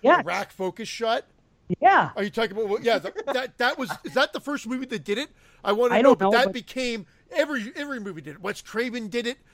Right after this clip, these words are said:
Speaker 2: a lot. It's where you pull the camera back and you're racking focus at the same time.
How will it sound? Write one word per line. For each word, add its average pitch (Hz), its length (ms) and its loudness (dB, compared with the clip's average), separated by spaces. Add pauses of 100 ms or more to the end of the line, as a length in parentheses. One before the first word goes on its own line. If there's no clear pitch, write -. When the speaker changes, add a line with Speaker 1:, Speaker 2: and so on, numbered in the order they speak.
(180)
Speaker 2:
a - 60 -8
lot. 208 240 0
It's - 160 -12
where 220 140 -12
you 196 120 -8
pull 226 260 -6
the 240 100 -10
camera 226 340 -10
back 214 360 -8
and 180 80 -18
you're 156 100 -14
racking 185 440 -10
focus 202 340 -8
at 180 80 -20
the 160 80 -20
same 190 280 -12
time. 156 380 -10